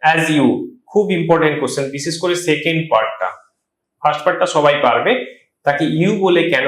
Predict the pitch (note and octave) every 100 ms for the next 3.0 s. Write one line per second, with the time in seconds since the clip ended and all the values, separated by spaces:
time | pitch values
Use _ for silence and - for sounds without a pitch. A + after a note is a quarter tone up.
0 | C3 C3+ C3 - E3 A#3+ - - _ _
1 | D3 C#3+ E3+ E3 D#3+ C#3 B2+ B2+ B2+ D3
2 | D3+ D3+ - - - - D#3 D#3 D#3+